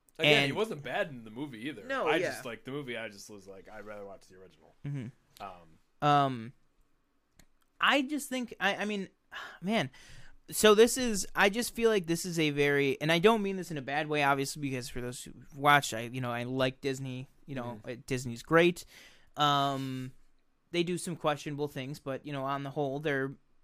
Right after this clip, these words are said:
Speaker 2: their content and stuff, their T V shows and movies and output is, is stuff I enjoy.
Speaker 1: Mm-hmm.
Speaker 2: Um,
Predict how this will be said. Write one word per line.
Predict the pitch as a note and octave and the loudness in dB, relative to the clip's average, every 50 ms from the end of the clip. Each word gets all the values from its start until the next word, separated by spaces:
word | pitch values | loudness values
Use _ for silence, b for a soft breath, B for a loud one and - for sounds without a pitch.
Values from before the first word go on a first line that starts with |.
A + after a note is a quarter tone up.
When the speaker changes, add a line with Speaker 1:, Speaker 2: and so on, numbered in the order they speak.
| _ - | _ -4
Speaker 2:
their | D#3+ D3 C#3+ C#3+ D3 D3 D3+ D3+ D3 | -2 0 2 2 4 4 2 2 -2
content | D3 - - E3 D3 D3 D3 C#3+ - D3 C#3 C#3 D3 - | -4 -6 -2 0 0 0 0 -2 -4 -4 -4 -4 -6 -8
and | C#3+ C3+ C#3 | -8 -8 -8
stuff, | - - C3+ C3 C3+ - - | -6 -4 -4 -4 -4 -6 -8
their | C3 B2 | -12 -10
T | - - D3+ C#3+ | -8 -6 -6 -4
V | C3+ C3+ C3+ | -4 -6 -6
shows | - C#3+ C3+ C3 C3 C3 | -4 -4 -4 -4 -4 -6
and | C#3 C3 | -6 -6
movies | C3 C3 C3 C3 C3 B2+ C3 | -6 -6 -4 -4 -6 -6 -6
and | B2 | -6
output | A2+ A#2+ B2+ - - C3+ B2+ - C3 | -6 -6 -6 -6 -6 -6 -6 -6 -6
is, | B2+ C3 - - - - | -8 -8 -10 -14 -12 -10
is | C3+ C3+ B2+ B2+ | -8 -8 -8 -8
stuff | - - - C3+ B2+ - | -10 -8 -6 -6 -6 -4
I | C#3+ B2+ | -4 -6
enjoy. | B2+ C3 B2 - C3 A#2 A#2 C3 B2+ _ - - - | -6 -6 -8 -8 -8 -8 -8 -8 -10 _ -14 -20 -18
Speaker 1:
Mm-hmm. | A#3 G#3+ G3 F#2 - G2+ - D3 | -18 -16 -16 -18 -14 -6 0 2
Speaker 2:
Um, | D#3 D3+ D3 D3 C#3+ | 4 4 4 2 -2